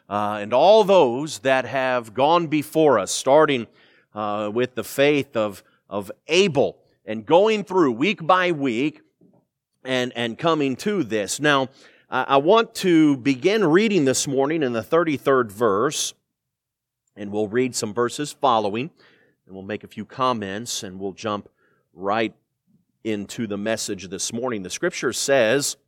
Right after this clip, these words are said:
in verse number, uh, let's go back to verse thirty-two, if we will. It says, "And what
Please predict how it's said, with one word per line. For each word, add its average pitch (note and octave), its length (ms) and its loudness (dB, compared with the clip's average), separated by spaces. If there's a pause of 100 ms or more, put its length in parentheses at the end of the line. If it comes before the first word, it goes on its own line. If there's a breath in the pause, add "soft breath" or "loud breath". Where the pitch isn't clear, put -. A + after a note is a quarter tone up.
(760)
in A2+ 180 -4
verse B2+ 280 -2
number, A2+ 420 -2 (420 soft breath)
uh, G2+ 140 -8
let's D3 160 -4
go E3+ 80 4
back C#3 160 4
to A#2 80 -8
verse A2 220 -6
thirty-two, G2+ 480 -6
if F#2 100 -14
we F#2+ 100 -8
will. C3 300 2 (400 soft breath)
It - 100 -4
says, D3+ 240 2
"And D3+ 160 0
what A#3+ 380 4